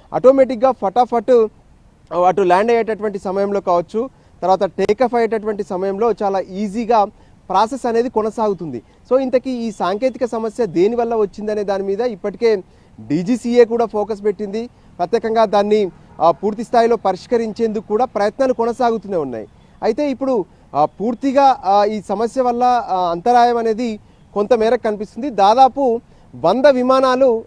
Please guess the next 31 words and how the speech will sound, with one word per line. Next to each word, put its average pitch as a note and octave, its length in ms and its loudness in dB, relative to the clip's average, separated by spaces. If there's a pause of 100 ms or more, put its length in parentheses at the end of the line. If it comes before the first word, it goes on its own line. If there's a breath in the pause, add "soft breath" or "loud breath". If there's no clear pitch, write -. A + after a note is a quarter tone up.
(120)
ఆలస్యంగా C4 520 2
నడుస్తున్నాయి. G3+ 480 0
అంటే E3 200 2
నిన్న A3+ 200 0
సాయంత్రం G#3+ 460 -2
నుంచి A#3+ 220 -8
కొంత A3 440 0 (360 soft breath)
ఇది F#3+ 140 -2
మాన్యువల్‌గా B3 520 4
ఆపరేట్ A3 480 2
చేయడం G#3+ 220 0
వల్ల, G#3+ 320 0 (360 soft breath)
ఆ, F#3 180 8
వాటిని, G3+ 560 4
ఆ, F#3 160 2
రిసీవ్ G3 360 -2
చేసుకోవడం, A3+ 560 2
మెసేజెస్‌ని A3 680 0
వాటికి F3+ 300 -4
రిప్లై D#3+ 340 4
ఇవ్వడము, A3+ 420 0 (320 soft breath)
ఈ F3+ 100 -4
విధంగా B3 320 2
మాన్యువల్‌గా B3+ 540 4
ప్లాన్ A3+ 380 2
చేయడం B3 200 4
వల్ల A#3+ 160 -2
కొంత A#3+ 240 -2
కన్ఫ్యూజ్ B3 460 -2
కూడా B3+ 160 2
ఉంటుంది. F#3+ 340 -2